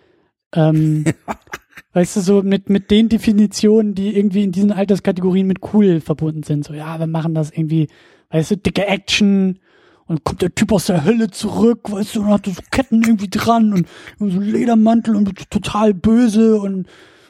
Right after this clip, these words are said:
Speaker 1: alle schreien sich nur an und die Effekte, ja, wir brauchen richtig, richtig geile Effekte brauchen wir. Ja,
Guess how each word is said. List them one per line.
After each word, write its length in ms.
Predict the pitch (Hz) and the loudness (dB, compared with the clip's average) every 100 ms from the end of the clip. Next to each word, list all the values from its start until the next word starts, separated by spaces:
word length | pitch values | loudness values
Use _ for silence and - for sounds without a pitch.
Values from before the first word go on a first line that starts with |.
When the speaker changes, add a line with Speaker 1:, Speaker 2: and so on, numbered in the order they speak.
| - - | -20 -4
Speaker 1:
alle 200 | 208 208 | 0 0
schreien 380 | - - 233 | 0 0 0
sich 160 | 214 - | 0 0
nur 140 | 214 185 | -2 0
an 300 | 208 220 208 | 0 0 0
und 240 | 196 185 | -4 -6
die 160 | 208 208 | -6 -6
Effekte, 440 | 180 247 - 214 214 | -6 -8 -2 0 2
ja, 220 | 240 240 | 2 2
wir 80 | 214 | 0
brauchen 220 | 214 220 | 0 -2
richtig, 340 | 254 - - 269 | -4 -6 -6 -6
richtig 280 | - 190 | -6 -6
geile 280 | - 208 214 | -2 2 2
Effekte 380 | 190 220 220 202 | 2 -2 -2 -4
brauchen 280 | 165 165 151 | -2 -4 -2
wir. 100 | 151 | -4
Ja, 160 | 214 | -4